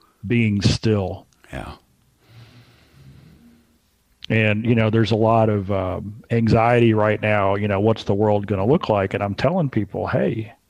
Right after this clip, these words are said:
Speaker 1: it's not gonna be better. It's not gonna be worse. It's gonna be different. We don't know, right? It's gonna be different." And I think the way we prepare for whatever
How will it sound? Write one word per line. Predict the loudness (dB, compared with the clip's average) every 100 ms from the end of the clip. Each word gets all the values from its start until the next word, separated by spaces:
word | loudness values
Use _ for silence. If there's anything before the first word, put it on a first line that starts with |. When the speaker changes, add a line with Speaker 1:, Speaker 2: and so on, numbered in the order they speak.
| _ _ _ _
Speaker 1:
it's | -14 -4
not | 0 0
gonna | 0 0
be | 0
better. | 0 2 2 0
It's | -2 -6 -4
not | -2
gonna | -2 -4
be | -2
worse. | -2 0 -2 -2
It's | -8 -6
gonna | -4 -4
be | -4
different. | -4 -4 -4 -8 -10 _ _ -8
We | -6
don't | -4 -2
know, | -2 -2 -4
right? | -4 -2 -4
It's | -6
gonna | -6 -6
be | -6 -4
different." | -2 -4 -4 -10 -12 _ _ _ _ _ _ _ _ _ _ _ _ _ -4
And | -2
I | 0
think | -2 -2
the | 2
way | 2
we | 4 2
prepare | 0 -6 0 2 4 2
for | 0
whatever | 2 4 4 2 0 -4